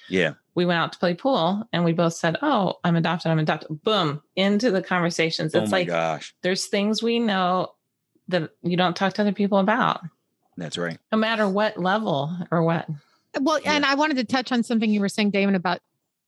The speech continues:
Speaker 3: non-adoptees. And, you know, there's also this expectation that non-adopted people have that, "Well, you're lucky that you were
Speaker 2: Mm-hmm.
Speaker 3: adopted. You were, you know, it must have been a terrible situation. So you're lucky, you know, that,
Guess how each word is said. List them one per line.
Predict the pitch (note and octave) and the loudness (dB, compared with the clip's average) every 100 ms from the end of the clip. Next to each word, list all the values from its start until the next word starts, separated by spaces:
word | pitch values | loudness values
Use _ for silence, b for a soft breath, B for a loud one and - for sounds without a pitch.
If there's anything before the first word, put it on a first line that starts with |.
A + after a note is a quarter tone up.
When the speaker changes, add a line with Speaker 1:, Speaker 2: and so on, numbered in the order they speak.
| - | -4
Speaker 3:
non-adoptees. | G#3 G3 G3 F#3+ F3+ F3+ F3+ G3 E3+ D#3+ | 0 2 4 2 2 0 0 0 0 0
And, | E3+ E3 B B B | -2 -4 B B B
you | C4+ | 0
know, | C4+ | 2
there's | B3+ A#3+ | 2 2
also | C4 C4+ - C4 C4 | 2 0 0 0 2
this | A#3 A3 - - - _ | 2 2 -2 -6 -10 _
expectation | A3+ A#3 - B3+ A3 - - A#3+ B3 - G3+ E3+ E3+ E3+ - _ _ _ _ - | -4 -4 -4 -2 -2 -4 -2 0 2 0 0 2 2 2 -2 _ _ _ _ -8
that | G3+ G#3+ G3+ - _ _ _ _ - | -2 0 0 -2 _ _ _ _ -2
non-adopted | G#3 A3 G#3+ G3+ G3 G3 G3+ | 0 2 2 2 0 -2 -4
people | - G#3+ G3 | -2 0 0
have | F3+ G3 F#3 F3 | 2 0 0 0
that, | F3+ | 0
"Well, | A3+ F4+ A#3+ F3 F3 - B2 _ C4+ | 2 2 2 0 -4 -10 -20 _ -4
you're | A3 E4+ D#4 | 0 2 2
lucky | G3 F#3 B3 A4 - D#4+ B2+ - _ | 2 2 0 -2 -2 -2 -4 -10 _
that | A3 G3+ | -4 -2
you | G3 G3 | 0 0
were | D#3+ | 2
Speaker 2:
Mm-hmm. | |
Speaker 3:
adopted. | F3 E3 D#3+ - F3 B2+ - B B | 2 0 0 -2 -2 -2 -8 B B
You | D4 E4+ | 0 2
were, | C4+ | 0
you | A#3+ | 0
know, | A3+ F#3+ | 2 2
it | G3+ | 0
must | B3+ - | -2 -2
have | A#3+ | 0
been | F#3+ | 0
a | |
terrible | - - A3 B3+ B3 | -2 -2 0 0 0
situation. | - A#3 B3 G#3+ D4 - F#3 | 0 -2 0 0 0 0 0
So | G3 | 0
you're | F3+ C#4+ | 0 2
lucky, | G#3+ F3+ F3+ A3 E4 - E3+ C3+ | 0 0 2 0 -2 -2 -2 -2
you | F#3+ | 0
know, | F#3+ F#3+ D#3+ D#3 | 0 2 0 2
that, | E3 | 0